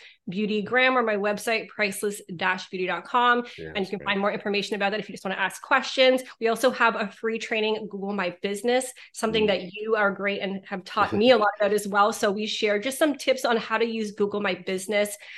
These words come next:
Speaker 1: um, to start generating more leads. It's the
Speaker 2: Yeah.
Speaker 1: number one lead so-, lead source, and it's so easy to use,
Speaker 2: Love it.
Speaker 1: and it's really unused for some strange reason. We think Instagram when we think lead generation, but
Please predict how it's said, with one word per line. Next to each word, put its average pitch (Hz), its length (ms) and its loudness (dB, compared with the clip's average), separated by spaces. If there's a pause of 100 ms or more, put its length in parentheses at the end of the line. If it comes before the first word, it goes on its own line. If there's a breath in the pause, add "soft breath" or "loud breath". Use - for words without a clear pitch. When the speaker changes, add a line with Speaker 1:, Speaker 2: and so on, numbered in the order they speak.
(180 loud breath)
Speaker 1:
um, 190 600 6 (140)
to 214 300 -2 (140)
start 226 220 2
generating 208 480 2
more 202 340 4
leads. 233 540 -2 (220 loud breath)
It's 208 100 -10
the 208 80 2
Speaker 2:
Yeah. 208 60 4
Speaker 1:
number 254 280 4 (140)
one 247 120 2
lead 233 120 -4
so-, 247 280 2
lead 226 300 -2
source, 233 280 0
and 233 80 -6
it's 220 160 -6
so 277 460 6 (100)
easy 240 320 -4
to - 160 -6
use, 214 380 0
Speaker 2:
Love - 80 -6
it. - 40 -2
Speaker 1:
and 202 80 2
it's 202 160 -6
really 277 260 2
unused 208 600 2
for 202 100 -6
some 202 340 0
strange 220 400 0
reason. 190 400 0 (260 loud breath)
We 226 120 2
think 269 260 2
Instagram 254 540 6
when 240 100 6
we 233 60 4
think 226 260 0
lead 214 220 -4
generation, 220 500 2
but 202 160 -2